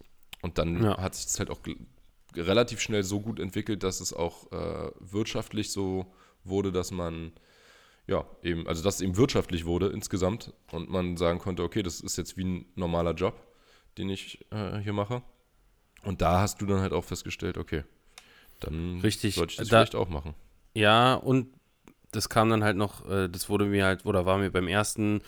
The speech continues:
Speaker 2: äh, so bei der ersten Frage nie, nie bewusst, dass dann halt auch sowas wie ein kleines Fixum schon steht und dass man nicht irgendwie bei Null ist und alles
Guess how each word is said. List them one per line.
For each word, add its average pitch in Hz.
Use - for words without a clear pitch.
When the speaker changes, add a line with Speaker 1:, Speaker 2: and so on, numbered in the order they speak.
Speaker 2:
äh, 90
so 98
bei 92
der 92
ersten 95
Frage 101
nie, 107
nie 113
bewusst, 104
dass -
dann 98
halt 95
auch 90
sowas 92
wie 90
ein 90
kleines 92
Fixum 98
schon 98
steht 110
und 95
dass -
man 95
nicht 95
irgendwie 95
bei 90
Null 95
ist 95
und 95
alles 95